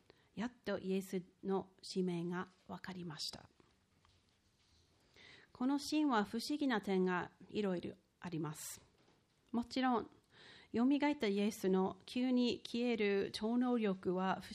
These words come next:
思議ですが、文化的に見て、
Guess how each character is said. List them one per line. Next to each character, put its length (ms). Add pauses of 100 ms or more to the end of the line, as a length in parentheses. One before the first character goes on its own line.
思 80
議 120
で 100
す 140
が、 340 (800)
文 160
化 140
的 280
に 120
見 160
て、 320